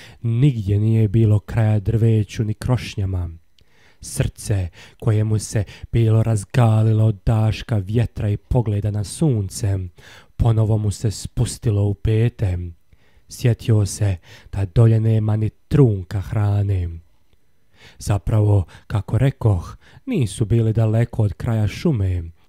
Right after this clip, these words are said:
i da je Bilbo imao malo više osjećaja za orijentaciju, pojmio bi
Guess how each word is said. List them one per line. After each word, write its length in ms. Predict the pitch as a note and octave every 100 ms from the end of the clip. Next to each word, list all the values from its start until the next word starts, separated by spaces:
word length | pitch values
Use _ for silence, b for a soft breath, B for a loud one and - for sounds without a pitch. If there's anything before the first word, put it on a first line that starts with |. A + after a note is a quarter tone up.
| _ C#3+
i 340 | A2+ G#2+ A2
da 120 | A2
je 120 | A2 G2+
Bilbo 540 | G2+ C3 A2 F#2+ G#2+
imao 260 | B2 A#2 A2
malo 300 | A#2+ A2+ A2
više 500 | A#2 F3+ - A2+ G#2+
osjećaja 600 | B2 - G#2 - G#2+ G#2
za 140 | G#2+
orijentaciju, 1000 | G#2 A2+ G#2 G#2+ A2 C3 - C#3 B2+ A2+ B B _
pojmio 480 | - A#2+ A#2 A#2 G#2
bi 180 | A2